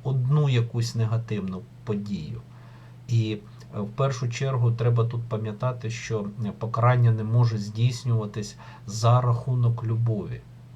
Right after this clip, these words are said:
Тобто любимо ми апріорі, а не за щось. Любимо, тому що це просто наші діти, а не той вчинок, який вони здійснили. Е,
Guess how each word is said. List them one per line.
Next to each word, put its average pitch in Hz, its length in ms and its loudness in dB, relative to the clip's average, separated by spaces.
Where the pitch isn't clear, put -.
Тобто 117 300 -2
любимо 135 480 4
ми 123 260 2
апріорі, 123 880 4
а 110 160 2
не 113 260 2
за 117 260 4
щось. - 560 -2
Любимо, 131 420 4
тому 120 260 2
що 117 160 -2
це 120 160 0
просто 127 580 2
наші 113 460 0
діти, 110 640 2
а 151 140 8
не 139 140 6
той 123 300 0
вчинок, 117 520 -2
який 107 240 -6
вони 95 280 -2
здійснили. - 640 -12
Е, 95 400 -4